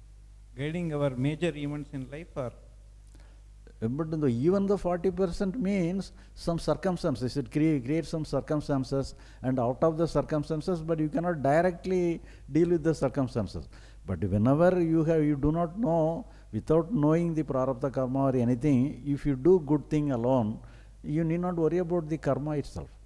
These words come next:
Speaker 2: You
Speaker 1: Oh.
Speaker 2: can, your concern, your way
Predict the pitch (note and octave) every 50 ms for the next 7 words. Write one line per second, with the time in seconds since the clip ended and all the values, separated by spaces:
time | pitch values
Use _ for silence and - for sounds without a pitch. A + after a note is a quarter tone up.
0 | - - - - - - - - - - - - C#2 C#2+ D2 D2 C2+ G#2 A2+ C3
1 | C3 A#2+ - F#2 F#2 G#2 A2+ B2 A#2+ - A2+ G2+ G2+ G#2+ - - D#3 E3 E3 D#3
2 | C3+ C3 C3 C3 A#2+ A#2+ A#2+ C#3+ D#3+ F3 F3 - -